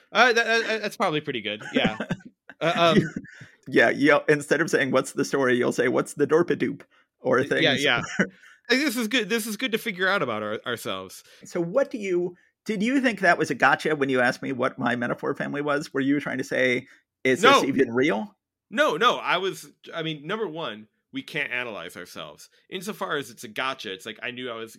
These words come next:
Speaker 1: giving you a, uh, a question that would be hard for you to answer. Um, but no, I was not trying to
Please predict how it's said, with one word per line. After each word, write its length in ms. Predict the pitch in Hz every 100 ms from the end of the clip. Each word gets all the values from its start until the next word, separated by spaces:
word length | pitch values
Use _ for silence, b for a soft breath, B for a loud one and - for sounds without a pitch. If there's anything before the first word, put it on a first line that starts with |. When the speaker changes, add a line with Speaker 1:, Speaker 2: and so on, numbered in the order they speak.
| 120
Speaker 1:
giving 240 | 117 113
you 320 | 113 104 95 104 _ _ _ _
a, 300 | 107 104 98 85
uh, 320 | 92 98 92 -
a 60 | -
question 360 | - 113 - 107
that 100 | 98
would 140 | 101
be 80 | 104
hard 300 | - 113 107
for 100 | 107
you 160 | 104 101
to 140 | 92
answer. 500 | 110 104 - 82 82 _ _ _ _ -
Um, 400 | 131 120 113 110
but 160 | 156 165
no, 160 | 202
I 80 | 117
was 160 | 117 165
not 160 | 185
trying 440 | - 160 127 107 101
to 380 | - 117 95 92